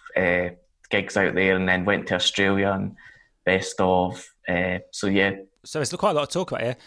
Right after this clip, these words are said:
Speaker 2: So did you, so when you, you were doing stuff that was quite S-, Scotland-centric,
Speaker 1: Hmm.
Speaker 2: when you went over there, were you prepared to not do that stuff,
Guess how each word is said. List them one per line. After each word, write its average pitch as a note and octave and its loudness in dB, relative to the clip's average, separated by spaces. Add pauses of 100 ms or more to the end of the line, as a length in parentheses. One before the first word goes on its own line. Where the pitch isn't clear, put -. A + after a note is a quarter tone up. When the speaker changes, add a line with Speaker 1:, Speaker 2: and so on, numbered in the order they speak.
Speaker 2:
So E3+ 2
did - -10
you, A#3 -4 (800)
so D#3 -2
when G3+ 0
you, F#3+ -6
you D#3 -8
were D#3+ -4
doing F#3 -2
stuff - -6
that C3 0
was B2+ -10
quite B2+ -4
S-, - -12 (260)
Scotland-centric, - -6 (180)
Speaker 1:
Hmm. E2 -4 (260)
Speaker 2:
when D#3 0
you E3+ -2
went D3 -2
over D3 -2
there, A#2+ 0 (100)
were C3 -2
you C3 -2
prepared D3 -2
to C3+ -2
not C3 -4
do C#3+ 4
that G#2+ -2
stuff, G2 -8